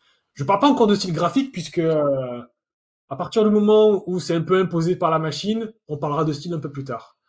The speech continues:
Donc là, c'était l'homogénéité, sauf pour un type de jeu, ce qu'on appelait les jeux Laserdisc, qui permettaient d'avoir le cinéma dans le jeu vidéo, notamment avec le fameux Dragon Slayer en quatre-vingt-trois,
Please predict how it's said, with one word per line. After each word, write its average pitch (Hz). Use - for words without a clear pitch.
Donc 165
là, 247
c'était 190
l'homogénéité, 196
sauf 277
pour 196
un 185
type 165
de 139
jeu, 131
ce -
qu'on 156
appelait 147
les 143
jeux 147
Laserdisc, 139
qui 151
permettaient 135
d'avoir 127
le 151
cinéma 139
dans 151
le 151
jeu 135
vidéo, 110
notamment 131
avec 131
le 131
fameux 123
Dragon 139
Slayer 139
en 117
quatre-vingt-trois, 120